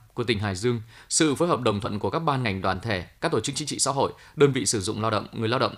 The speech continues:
và nhân dân trong tỉnh, Bảo hiểm xã hội tỉnh Hải Dương đã triển khai và đạt được các chỉ tiêu quan trọng.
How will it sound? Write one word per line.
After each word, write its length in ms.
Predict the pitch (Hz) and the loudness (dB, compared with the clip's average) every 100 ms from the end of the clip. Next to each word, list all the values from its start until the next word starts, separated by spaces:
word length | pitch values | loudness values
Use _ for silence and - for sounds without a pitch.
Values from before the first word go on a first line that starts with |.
| - | -6
và 240 | 110 113 | -4 0
nhân 160 | 120 156 | 0 0
dân 180 | 160 135 | 0 0
trong 200 | 151 131 | -2 0
tỉnh, 200 | 113 82 - - - - | -2 -2 -10 -20 -6 2
Bảo 100 | 143 | 4
hiểm 140 | 117 | 4
xã 120 | 190 | 4
hội 120 | 180 | 4
tỉnh 160 | 120 110 | 2 0
Hải 140 | 101 | -2
Dương 200 | 95 127 | -2 -2
đã 80 | 127 | 0
triển 200 | - 107 | 0 -2
khai 280 | 87 120 123 | -2 -4 -4
và 240 | 107 113 98 | -2 0 0
đạt 200 | 98 104 | 0 -2
được 140 | 95 | -4
các 120 | 156 | -4
chỉ 100 | - | -4
tiêu 160 | 113 117 | -2 -2
quan 200 | 117 104 | -2 -2
trọng. 200 | 110 | -4